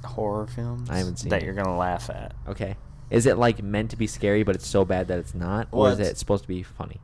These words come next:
Speaker 1: it's, like, uh, from the eighties or something. So
Speaker 2: Mm-hmm.
Speaker 1: it's, like, one of those where it's, like,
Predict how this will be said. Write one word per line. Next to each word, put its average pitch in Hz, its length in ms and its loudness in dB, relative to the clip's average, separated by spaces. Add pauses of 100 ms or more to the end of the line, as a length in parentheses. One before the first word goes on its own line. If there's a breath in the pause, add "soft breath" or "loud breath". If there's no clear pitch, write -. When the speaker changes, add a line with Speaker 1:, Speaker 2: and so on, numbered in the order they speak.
Speaker 1:
it's, - 140 -10
like, - 140 -6 (300)
uh, 58 400 -6
from 123 200 -8
the 110 180 -6
eighties 120 400 -10
or 69 80 -12
something. - 520 -14
So 113 100 -4
Speaker 2:
Mm-hmm. 104 100 0
Speaker 1:
it's, 98 120 -4
like, 73 160 -4
one 85 180 -8
of 76 80 -8
those 71 440 -6
where 95 140 -8
it's, - 220 -12
like, - 320 -14